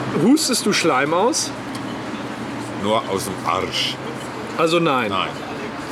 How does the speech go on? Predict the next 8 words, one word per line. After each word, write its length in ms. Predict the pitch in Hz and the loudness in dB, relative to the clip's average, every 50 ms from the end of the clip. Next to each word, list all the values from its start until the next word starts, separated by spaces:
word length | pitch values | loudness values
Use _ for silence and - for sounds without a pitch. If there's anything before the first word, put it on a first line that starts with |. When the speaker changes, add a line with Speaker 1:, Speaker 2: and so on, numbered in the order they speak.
| - | 0
Speaker 1:
<laughs> 100 | - 196 - - 220 175 139 | 0 2 2 2 0 2 4
Boah. 420 | 151 156 165 170 156 120 110 110 - - - - - - - - - - - - - - - - - - - - 101 - - - - - - - - - - - - - - - - | 4 6 6 6 6 4 2 0 -2 -6 -8 -8 -8 -8 -8 -8 -8 -8 -8 -8 -8 -8 -8 -8 -6 -6 -6 -6 -6 -8 -8 -8 -8 -8 -8 -8 -8 -8 -8 -8 -8 -8 -6 -2 0
Hast 240 | 185 220 214 - - | 0 0 2 2 2
du 80 | 240 | 2
blutigen 560 | 190 156 175 196 240 302 - - 240 196 175 147 | 2 2 4 4 4 4 4 4 2 2 2 4
Auswurf 440 | 143 147 147 143 - 151 147 143 | 4 4 4 4 4 4 4 4
beim 200 | 147 156 156 151 147 | 4 2 2 4 4
Husten? 420 | 151 151 151 - - 185 196 233 | 4 2 2 2 0 0 0 0